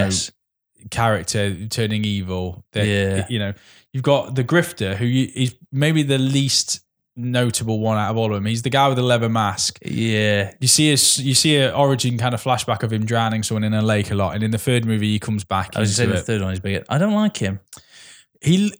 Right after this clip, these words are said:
Speaker 2: I don't know if it's part of his character, but he looks super strong apparently 'cause he just picks up a character in this third movie like they're nothing, and, like, is he
Speaker 1: Mm.
Speaker 2: supposed to be, like,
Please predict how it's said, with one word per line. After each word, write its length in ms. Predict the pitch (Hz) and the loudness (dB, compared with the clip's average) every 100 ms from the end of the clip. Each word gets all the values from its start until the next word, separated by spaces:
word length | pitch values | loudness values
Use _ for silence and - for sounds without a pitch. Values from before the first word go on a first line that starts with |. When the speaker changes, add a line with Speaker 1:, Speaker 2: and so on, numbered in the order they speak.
| - | -6
Speaker 2:
I 140 | - 160 | 0 2
don't 140 | 240 | 4
know 100 | 254 | 2
if 120 | 208 | 0
it's 140 | 208 - | -2 -2
part 180 | - 165 | 0 0
of 60 | |
his 100 | 156 | 2
character, 240 | - 156 113 | 2 0 0
but 80 | 113 | -2
he 40 | |
looks 140 | 156 - | -2 0
super 240 | 175 143 | -2 -2
strong 360 | - 156 127 104 | -2 0 0 0
apparently 340 | 107 90 87 | 0 -2 -4
'cause 140 | 107 | -4
he 80 | 110 | -2
just 200 | 123 120 | -2 -2
picks 220 | - - | -2 -2
up 100 | 131 | -2
a 60 | 117 | -2
character 460 | 127 117 92 - 104 | 0 0 0 -2 -4
in 80 | |
this 140 | 101 98 | -4 -2
third 180 | 117 107 | -2 0
movie 280 | 110 104 92 | 0 -2 -2
like 260 | 95 85 | -2 -2
they're 100 | 101 98 | -2 -2
nothing, 600 | 107 101 - 82 85 - | 0 -2 -4 -8 -8 -8
and, 140 | 104 | -4
like, 220 | 104 120 | -2 0
is 60 | 120 | 0
he 40 | 139 | 0
Speaker 1:
Mm. 40 | |
Speaker 2:
supposed 220 | - 151 | -2 -6
to 60 | 147 | -4
be, 60 | |
like, 280 | 139 135 127 | -2 -2 -6